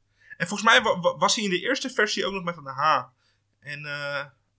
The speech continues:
dus Braathen. Het is Braten. Ehm,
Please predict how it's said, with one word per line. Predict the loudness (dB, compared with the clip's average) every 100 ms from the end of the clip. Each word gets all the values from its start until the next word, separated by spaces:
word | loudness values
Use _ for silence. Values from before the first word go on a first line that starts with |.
| _
dus | -12
Braathen. | -6 0 0 0 -4 0 0 -2 -12 _ _ _ _ _
Het | _
is | -16 -10
Braten. | -6 -6 -6 -8 -8 -12 -20 _ _ _ _ _ _ _
Ehm, | -20 -20 -18